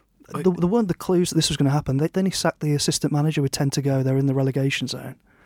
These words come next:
Speaker 2: Yeah, it's extraordinary, really.
Speaker 1: It, it doesn't happen very often, does it? In fact, I'm struggling to think of a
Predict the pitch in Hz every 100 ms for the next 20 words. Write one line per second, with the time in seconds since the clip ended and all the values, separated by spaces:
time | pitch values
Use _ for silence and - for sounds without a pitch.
0 | _ _ - 147 139 - - - 147 151
1 | 165 135 127 131 139 131 160 156 117 123
2 | 120 101 110 101 107 - 92 87 101 85
3 | - 92 - - 92 90 - - 113 104
4 | 92 - 104 92 92 95 92